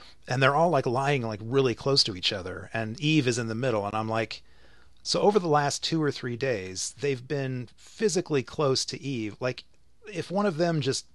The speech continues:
leans to the right, they would bump into her.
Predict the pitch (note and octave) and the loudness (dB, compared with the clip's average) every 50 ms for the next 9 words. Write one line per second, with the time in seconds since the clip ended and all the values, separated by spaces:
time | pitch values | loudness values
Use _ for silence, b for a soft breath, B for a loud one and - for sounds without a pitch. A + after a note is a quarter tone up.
0 | - - - - - - - - C3 B2+ C#3+ D3+ D#3+ D#3+ D#3 D#3 C#3+ - - - | -20 -20 -20 -20 -20 -20 -18 -12 -6 -4 -2 0 2 2 2 2 2 0 0 -2
1 | - - - - - - - - - - D3+ A#2 C3+ C3 A2 A#2+ C#3+ D#3 C3+ A#2+ | -4 -6 -10 -14 -20 -20 -20 -8 -4 -2 0 2 0 0 0 0 0 0 0 0
2 | - - A2 A2+ B2+ B2+ B2 A2+ G#2 F2 C3+ B2+ C3 - A#2+ C3 D3 C3 A2 F#2 | -2 -4 -4 -2 -2 -2 -2 -4 -2 -2 0 0 0 -2 -4 -6 -4 -4 -6 -6
3 | - G2+ F#2 F2+ - - | -6 -8 -8 -8 -10 -12